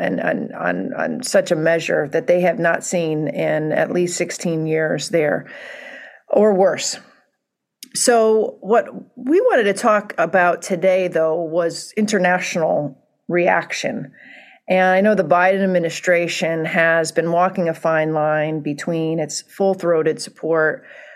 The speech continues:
of Israel and its right to defend itself, as well as cautioning against exacerbating the humanitarian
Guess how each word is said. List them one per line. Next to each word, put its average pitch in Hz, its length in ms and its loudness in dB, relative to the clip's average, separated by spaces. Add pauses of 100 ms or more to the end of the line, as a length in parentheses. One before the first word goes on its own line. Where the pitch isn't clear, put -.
(220)
of 185 180 2
Israel 160 800 2
and 165 560 0
its 180 240 -4
right 170 240 4
to 175 100 -2
defend 160 400 -2
itself, 147 640 0
as 175 160 -2
well 190 640 4
as 160 180 -2
cautioning 165 760 -2
against 160 600 -2 (420)
exacerbating 170 1160 0
the 165 100 -2
humanitarian 165 1400 -2